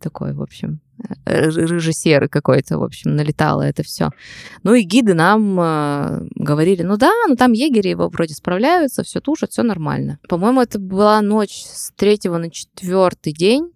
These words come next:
потому что восхождение, по-моему, то ли с четвертого на пятый, то ли с пятого на шестой. По-моему, с четвертого на пятое восхождение. И, значит, это была ночь накануне, ночь с третьего на четвертый день. Поднялся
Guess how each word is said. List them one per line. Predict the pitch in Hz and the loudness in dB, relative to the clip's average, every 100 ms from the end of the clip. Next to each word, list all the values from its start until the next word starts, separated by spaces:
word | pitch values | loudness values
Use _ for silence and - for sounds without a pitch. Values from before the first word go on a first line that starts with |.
| - | -12
потому | - 180 | -6 -6
что | - | -2
восхождение, | 165 - 175 170 220 320 277 180 | -4 -2 -4 0 0 2 0 0
по-моему, | 156 156 220 233 202 185 - _ | -2 -2 0 0 -2 -6 -14 _
то | - | -6
ли | 180 | -4
с | - | -6
четвертого | - 208 208 185 | -4 -2 0 -2
на | 180 | -2
пятый, | - 262 196 | 0 0 0
то | - | -4
ли | 190 | -4
с | |
пятого | - 196 190 | -2 -2 -2
на | 175 175 | -4 -8
шестой. | - - - | -10 -8 -6
По-моему, | 190 233 | -4 -4
с | |
четвертого | - 196 - 180 | -4 -4 -4 -6
на | |
пятое | 170 139 - | -2 -4 -4
восхождение. | - - 175 233 330 220 165 | -6 -6 -2 0 0 0 0
И, | 185 | -2
значит, | 202 208 | -2 -2
это | 190 196 | -4 -2
была | 180 175 | 0 0
ночь | 220 - | 0 -4
накануне, | 170 180 247 349 233 _ - | -4 -2 -2 -2 -6 _ -4
ночь | 180 226 - - | -2 -2 -4 -12
с | - - | -10 -2
третьего | 180 208 196 175 | 0 0 -2 -2
на | 160 | -2
четвертый | 160 - 190 - 175 | -4 -2 -2 -2 -2
день. | 156 170 240 - - | -2 0 -2 -6 -6
Поднялся | 180 180 175 226 | -2 -2 0 0